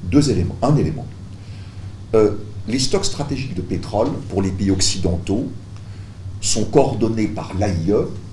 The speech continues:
l'Agence internationale de l'énergie, qui est basée à Paris et qui a été créée en mille neuf cent soixante-quatorze, au moment du premier choc pétrolier. Ce n'est pas une coïncidence, bien sûr, c'est une conséquence. Entre mille neuf cent soixante-quatorze, création de l'A I E, et l'été deux mille vingt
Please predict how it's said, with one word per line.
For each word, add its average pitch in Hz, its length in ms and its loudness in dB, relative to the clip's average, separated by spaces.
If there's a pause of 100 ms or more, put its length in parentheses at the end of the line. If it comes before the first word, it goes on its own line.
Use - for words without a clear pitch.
(160)
l'Agence 92 440 0
internationale 165 400 -2
de - 60 -8
l'énergie, 151 560 -6 (440)
qui 107 60 0
est 98 40 4
basée 87 280 0
à 76 80 -2
Paris - 460 -2 (120)
et 92 60 -4
qui 90 140 -2
a - 20 0
été - 140 -4
créée 156 220 -6
en 117 60 -2
mille 101 80 0
neuf 120 120 -4
cent 143 80 -2
soixante-quatorze, - 960 -4 (1000)
au - 20 -8
moment 95 200 0
du 90 100 -4
premier 95 260 0
choc 92 220 0
pétrolier. 87 560 -4
Ce - 100 -6
n'est - 60 -10
pas 107 120 -4
une 95 100 -2
coïncidence, - 540 -4
bien - 120 -4
sûr, 160 200 -4
c'est - 120 -8
une - 80 -6
conséquence. - 640 -6 (760)
Entre 170 280 4
mille 175 100 2
neuf 190 120 -2
cent 208 80 -2
soixante-quatorze, 127 880 -2
création - 480 -2
de 92 80 -2
l'A 113 80 2
I - 200 -4
E, - 80 -8 (540)
et 104 100 2
l'été 151 300 4
deux 123 120 0
mille 101 180 0
vingt 90 180 -2